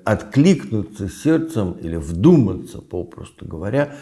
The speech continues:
наверное, вдуматься сердцем в то, что, э, открывается этому человеку. Ну и, наконец, еще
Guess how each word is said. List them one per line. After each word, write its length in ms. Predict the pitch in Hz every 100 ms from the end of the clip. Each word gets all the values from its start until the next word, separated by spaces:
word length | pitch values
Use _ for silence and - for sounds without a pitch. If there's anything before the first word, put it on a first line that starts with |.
| -
наверное, 680 | - 98 78 69 - 64 65
вдуматься 880 | 62 71 87 175 143 90 - - -
сердцем 640 | - - 208 202 - 120
в 100 | -
то, 260 | - 135 120
что, 500 | - - 90 98 - - - _
э, 540 | - 101 95 92 92 92 -
открывается 1000 | 98 - 101 98 90 82 80 80 - 87
этому 340 | 82 80 87
человеку. 760 | 78 90 95 76 65 - - - _ - - -
Ну 280 | 107 165 208
и, 180 | 180 180
наконец, 880 | 165 160 156 143 143 147 151 - -
еще 800 | 113 120 107 - - 131 127 127